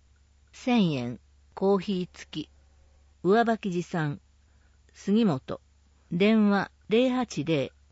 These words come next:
一三二三の九九四零。科学の祭典十回記念、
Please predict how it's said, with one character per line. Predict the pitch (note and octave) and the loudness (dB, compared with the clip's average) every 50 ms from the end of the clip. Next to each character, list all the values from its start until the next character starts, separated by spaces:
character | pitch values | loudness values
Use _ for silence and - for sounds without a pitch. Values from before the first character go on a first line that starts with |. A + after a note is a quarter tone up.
| _ | _
一 | - G3 F#3 - | -8 -8 -6 -8
三 | - - - C4 B3 G#3 F3 D#3 | -8 -2 2 4 4 4 4 4
二 | D3+ D#3+ E3 F3+ | 2 2 0 0
三 | E3+ - - F3+ F3 D#3+ C#3 B2+ | -2 0 0 0 0 0 0 -2
の | B2+ B2+ B2 - - _ - - | -4 -6 -8 -10 -14 _ -20 -10
九 | - - A#3 B3 A3+ | -4 -2 -2 -2 -2
九 | - - - A#3+ G3+ D3+ | -4 -6 -4 -2 0 0
四 | C3 C#3 C#3 C#3 D3+ D3+ D3+ D3 | 0 0 0 0 0 0 0 0
零。 | C#3 C3+ A2+ E2 - - _ _ _ _ _ _ _ _ _ _ _ _ _ _ _ _ _ _ _ _ _ _ _ _ _ - | -2 -4 -6 -6 -12 -18 _ _ _ _ _ _ _ _ _ _ _ _ _ _ _ _ _ _ _ _ _ _ _ _ _ -8
科 | - C4 C4 | -2 0 2
学 | C4 B3+ A#3 - E3+ | 2 2 2 2 2
の | D3 C#3 C3 | 2 2 0
祭 | C#3+ - F3 D#3 D#3 D3+ | 0 -2 -2 0 0 -2
典 | - - D#3+ D3 C#3+ C#3+ D3 | -2 -2 -2 0 0 0 0
十 | C#3+ D#3+ E3 - _ _ | -2 -2 -4 -4 _ _
回 | - A3+ A3 A3 G#3 | -2 0 0 0 0
記 | - G#3+ G3 | -2 -2 -2
念、 | D#3 C3+ C3 B2 A2+ | -2 -2 -2 -4 -6